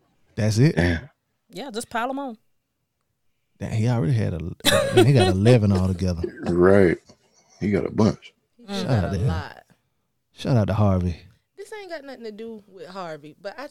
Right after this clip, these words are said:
Speaker 4: I just think if anybody know, y'all know. Anything come with, um,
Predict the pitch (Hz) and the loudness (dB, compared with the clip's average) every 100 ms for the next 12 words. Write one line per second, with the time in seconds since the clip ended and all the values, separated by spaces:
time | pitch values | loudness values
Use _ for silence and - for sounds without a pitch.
0 | - - 262 294 - 254 240 214 233 226 | -18 -20 -20 -20 -18 -18 -16 -16 -14 -14
1 | 220 214 214 208 196 196 180 _ _ _ | -14 -14 -14 -14 -16 -18 -20 _ _ _
2 | 320 392 392 370 339 330 302 - 285 277 | _ -20 -18 -16 -16 -14 -12 -12 -12 -14
3 | 262 233 214 | -12 -14 -16